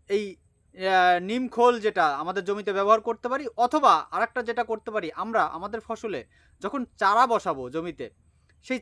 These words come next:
চারা বসানোর মোটামুটি আপনার দু থেকে তিন দিন পরে গিয়ে আমরা এই নিম অয়েলকে,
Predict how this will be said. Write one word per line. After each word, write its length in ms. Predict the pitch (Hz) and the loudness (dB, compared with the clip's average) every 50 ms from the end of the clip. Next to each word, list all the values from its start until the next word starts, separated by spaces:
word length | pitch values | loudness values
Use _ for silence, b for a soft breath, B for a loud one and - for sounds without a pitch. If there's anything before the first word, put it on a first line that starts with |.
| - | 0
চারা 220 | 220 190 196 226 247 | 2 2 4 2 2
বসানোর 460 | 233 226 - - 247 247 226 180 151 156 | 2 0 -2 -2 -2 -4 -2 -4 -4 -6
মোটামুটি 480 | 170 190 196 202 202 233 226 214 - 226 | -8 -4 0 0 0 0 -2 -6 -4 -4
আপনার 320 | 226 220 233 196 151 117 - _ _ _ _ _ _ _ | -4 -4 -4 -6 -6 -6 -8 _ _ _ _ _ _ _
দু 200 | 120 135 190 240 262 | -18 -12 -10 -10 -10
থেকে 360 | 240 - 262 254 - 269 262 262 269 269 254 _ _ _ _ _ _ _ _ _ - | -6 -4 -4 -4 -2 -2 0 0 0 -2 -4 _ _ _ _ _ _ _ _ _ -6
তিন 140 | 247 269 269 262 262 | -4 -4 -2 -2 -2
দিন 140 | 277 277 269 247 | -2 -2 -4 -4
পরে 320 | - 220 208 196 160 127 104 _ _ _ _ _ _ _ _ _ _ _ - | -2 2 2 2 2 0 -4 _ _ _ _ _ _ _ _ _ _ _ -18
গিয়ে 220 | 139 165 247 254 233 | -10 -4 2 2 2
আমরা 260 | 208 226 247 240 196 - - - | 4 4 4 4 4 4 2 0
এই 120 | 202 214 | -4 -4
নিম 340 | 196 190 190 202 226 269 294 277 - - | -4 -4 -4 -2 -2 -2 -2 -4 -4 -2
অয়েলকে, 500 | 170 190 220 254 262 226 - - 117 | 0 2 2 2 0 -2 -6 -12 -12